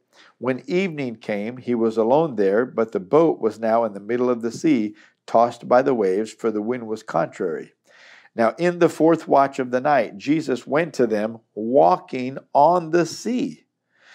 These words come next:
And when the disciples saw him walking on the sea, you know, they're in the boat and he, they see him out there walking on the sea. When the disciples saw him walking on the sea, they were troubled, saying, "It is a ghost."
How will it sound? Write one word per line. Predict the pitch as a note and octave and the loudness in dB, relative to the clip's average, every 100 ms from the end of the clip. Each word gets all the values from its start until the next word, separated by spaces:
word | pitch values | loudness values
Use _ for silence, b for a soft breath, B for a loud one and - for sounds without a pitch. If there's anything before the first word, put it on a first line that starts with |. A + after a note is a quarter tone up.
| B B B | B B B
And | D3+ D3 | 2 2
when | D#3+ D#3+ D3+ | 0 0 4
the | D#3 | 4
disciples | C3+ C3 E3+ F#3 F#3 C3+ C3+ - | 4 2 4 4 4 2 2 -4
saw | - - F3+ F3+ | -10 2 4 4
him | C3 A#2+ A#2 | 2 -2 4
walking | B2+ C#3 C#3+ | 4 4 0
on | C3 A#2 | -2 -2
the | |
sea, | A2+ - D#3+ B2+ C#3 _ | -4 2 4 4 -2 _
you | - | -4
know, | B2 | 0
they're | A2+ D3+ | 2 2
in | F#3 | 0
the | A#2 | -2
boat | A2+ E3 C#3 B2+ | 4 6 6 2
and | A#2+ | -8
he, | A2+ - | -14 -12
they | B2 C#3+ | -8 -8
see | C#3 C#3 C3 | -4 -4 -2
him | C#3+ | -2
out | C3 B2+ B2+ | -2 -2 -2
there | B2+ D#3+ D3+ b b b - | 0 2 0 b b b 0
walking | A2+ C3 - | 2 2 0
on | B2+ A2+ | -4 -4
the | |
sea. | G#2+ E3+ D3 A#2+ - b b b | -4 0 0 0 -8 b b b
When | C3 C3+ | -4 0
the | |
disciples | B2 B2 D3+ E3 E3+ D#3 | 0 2 4 2 0 0
saw | F3+ F3 | 2 2
him | C#3+ | 2
walking | B2 A#2 A#2 | 4 2 2
on | A#2 | -4
the | G2+ | -4
sea, | - C#3+ | -4 -2
they | C#3 C#3 | 2 2
were | C3 A#2 | 4 2
troubled, | A2+ E3 F#3+ C#3 B2+ | 0 2 4 4 0
saying, | C#3+ C#3+ D3 | 0 -2 2
"It | F#3 | 4
is | G3 | 6
a | F#3 | 6
ghost." | F#3 A#3 A#3+ - - | 6 6 4 0 -10